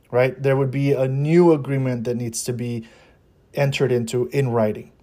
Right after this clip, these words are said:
So you should know that the owner of the servient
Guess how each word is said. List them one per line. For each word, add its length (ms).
So 400
you 100
should 180
know 300
that 400
the 240
owner 400
of 280
the 80
servient 720